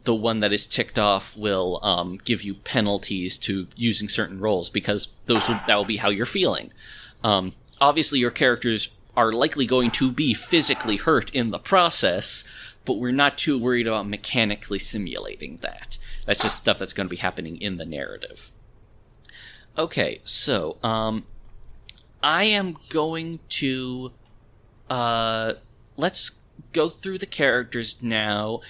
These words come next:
and let's do it in the order that you are presented in the books.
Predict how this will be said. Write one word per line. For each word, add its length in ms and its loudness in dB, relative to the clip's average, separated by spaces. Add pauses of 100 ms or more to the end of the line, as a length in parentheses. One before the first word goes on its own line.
(340)
and 400 -2
let's 420 0 (160)
do 240 0
it 360 -4 (460)
in 600 2 (100)
the 320 0
order 460 2
that 200 2
you 520 -4 (360)
are 200 4
presented 800 0
in 200 0
the 80 2
books. 800 -2